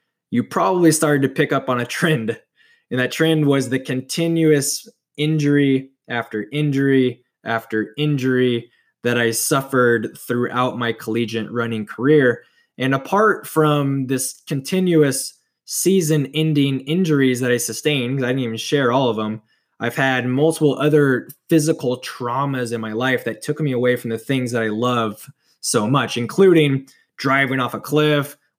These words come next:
whiplash on my neck, sciatica down the leg, broken ribs,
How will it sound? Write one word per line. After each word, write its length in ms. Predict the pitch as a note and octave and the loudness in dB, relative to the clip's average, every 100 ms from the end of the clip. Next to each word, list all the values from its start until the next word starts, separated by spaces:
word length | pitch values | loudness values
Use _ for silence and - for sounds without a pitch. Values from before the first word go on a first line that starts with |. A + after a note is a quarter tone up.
| - | 0
whiplash 540 | C#3+ D3 C#3 B2+ B2 | 0 2 0 0 -2
on 80 | A#2 | -6
my 100 | A2 | -6
neck, 460 | A#2 C#3 C#3 C3+ | -4 -2 0 -2
sciatica 480 | C3 A2+ A#2+ C3+ C3 | -4 -6 -2 -2 -2
down 260 | A2+ A#2+ A2+ | -2 -2 -2
the 80 | G#2+ | -4
leg, 540 | A#2+ C#3 C3+ C3 A#2 _ _ _ | -2 0 2 0 -2 _ _ _
broken 500 | - C3+ D3+ D3 A#2+ | 0 2 2 2 -2
ribs, 720 | A2+ C3+ C#3+ C#3+ C#3 C3+ - | 0 2 2 2 0 -4 -10